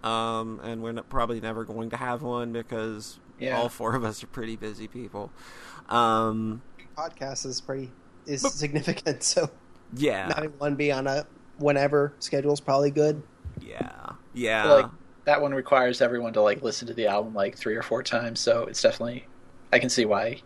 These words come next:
Speaker 2: you'd need way more time to prepare.
Speaker 1: Yeah, you wanna have your talking points in order. You wanna, you know, and, and it takes a little while to edit too, because, you know, you wanna get the little bits of song in there. And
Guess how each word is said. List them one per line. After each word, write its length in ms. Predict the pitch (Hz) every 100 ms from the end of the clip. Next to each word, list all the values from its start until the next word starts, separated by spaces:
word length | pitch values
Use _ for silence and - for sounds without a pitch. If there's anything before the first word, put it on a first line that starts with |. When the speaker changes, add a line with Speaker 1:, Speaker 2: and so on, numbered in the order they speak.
| 120
Speaker 2:
you'd 160 | -
need 180 | 117 113 107 113
way 220 | 123 110
more 180 | 113 110
time 280 | - 120 123
to 80 |
prepare. 480 | - 120 127 123 143 - - -
Speaker 1:
Yeah, 360 | 269 220 127 127
you 160 | 143
wanna 180 | 208 214
have 240 | 170 165 143
your 80 |
talking 400 | 147 147 127 135
points 420 | 127 131 120 117 -
in 80 |
order. 400 | 123 117 113 117 113
You 100 | 113
wanna, 220 | 117 113
you 160 | 113 131
know, 240 | 113 113
and, 100 | 117
and 220 | 196 220
it 80 | 226
takes 260 | 214 180 185
a 60 |
little 180 | 139 127
while 280 | 117 117 113
to 120 | 104
edit 300 | 98 95 -
too, 280 | 113 98 107 -
because, 340 | 110 123 107
you 80 | 117
know, 60 | 104
you 160 | 107
wanna 160 | 113 113
get 180 | 113 113
the 80 | 110
little 220 | 107 107
bits 260 | 104 -
of 80 | -
song 380 | - 110 107 107
in 140 | 107
there. 320 | 110 107 107 107
And 240 | 113 117